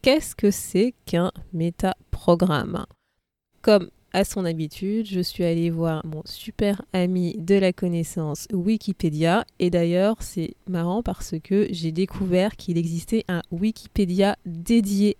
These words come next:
à la P N L. Donc j'étais assez contente, je me suis dit, « Ouah, super ! » Il y a quelqu'un qui a décidé de créer un Wikipédia spécialement pour ce, cette thématique. Et donc, la définition d'un métaprogramme, ben, c'est un concept qui est utilisé en P N L, comme je le disais,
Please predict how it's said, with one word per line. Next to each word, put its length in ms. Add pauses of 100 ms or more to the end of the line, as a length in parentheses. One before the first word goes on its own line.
(140)
à 100
la 140
P 160
N 140
L. 100
Donc 560
j'étais 180
assez 240
contente, 480
je 80
me 40
suis 100
dit, « 120
Ouah, 120 (100)
super ! » 480 (380)
Il 40
y 20
a 20
quelqu'un 240
qui 100
a 40
décidé 280
de 60
créer 320
un 80
Wikipédia 680
spécialement 800 (120)
pour 180
ce, 320
cette 220
thématique. 520 (340)
Et 120
donc, 240
la 180
définition 540
d'un 160
métaprogramme, 800
ben, 180
c'est 220
un 80
concept 560 (500)
qui 140
est 20
utilisé 320
en 100
P 120
N 160
L, 160
comme 180
je 80
le 60
disais, 400